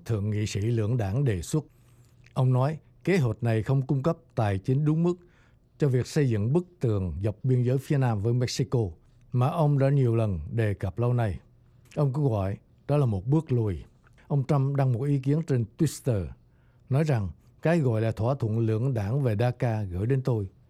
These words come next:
và một nhóm các thượng nghị sĩ và dân biểu Cộng hòa ngày hôm qua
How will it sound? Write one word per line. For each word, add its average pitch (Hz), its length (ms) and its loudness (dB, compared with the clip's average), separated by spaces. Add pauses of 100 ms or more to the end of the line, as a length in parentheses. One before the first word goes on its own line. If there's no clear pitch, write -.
(400)
và 117 180 0
một 113 200 0
nhóm 143 260 0
các 165 200 -4
thượng 110 180 0
nghị 113 120 0
sĩ 113 200 -2
và 127 100 0
dân 123 200 0
biểu 120 160 0
Cộng 123 200 -2
hòa 117 180 0
ngày 95 220 -4
hôm 107 160 -2
qua 110 300 -2